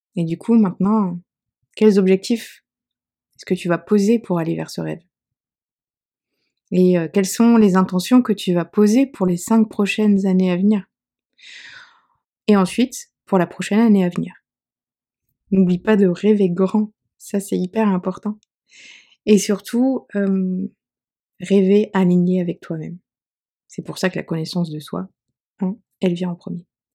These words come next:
Moi, je suis persuadée qu'on peut vraiment devenir qui on veut être.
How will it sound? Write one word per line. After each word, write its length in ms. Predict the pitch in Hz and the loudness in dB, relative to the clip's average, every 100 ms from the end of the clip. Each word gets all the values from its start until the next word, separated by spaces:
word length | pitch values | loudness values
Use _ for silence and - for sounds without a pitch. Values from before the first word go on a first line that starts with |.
| _ _ _ | _ _ _
Moi, 120 | 214 | 0
je 80 | 233 | 0
suis 100 | - | 0
persuadée 480 | - 208 202 190 190 | -4 -6 -4 -2 -2
qu'on 140 | 190 | -4
peut 220 | 160 170 170 175 | -8 -8 -8 -8
vraiment 200 | - 190 | -2 0
devenir 420 | 190 175 175 185 - _ _ - | 0 0 -2 -2 -6 _ _ -4
qui 120 | 226 | 2
on 100 | 202 | 2
veut 140 | 185 | 2
être. 240 | 170 - | -2 -10